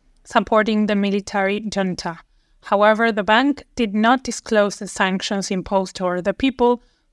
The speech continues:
who received the sanctions. On Tuesday the eighth,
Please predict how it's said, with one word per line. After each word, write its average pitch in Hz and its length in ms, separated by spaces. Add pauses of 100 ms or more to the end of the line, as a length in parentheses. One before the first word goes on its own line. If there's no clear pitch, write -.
who 262 340
received 214 640
the 214 100
sanctions. 180 800 (720)
On 240 220
Tuesday 214 480
the 185 180
eighth, 233 520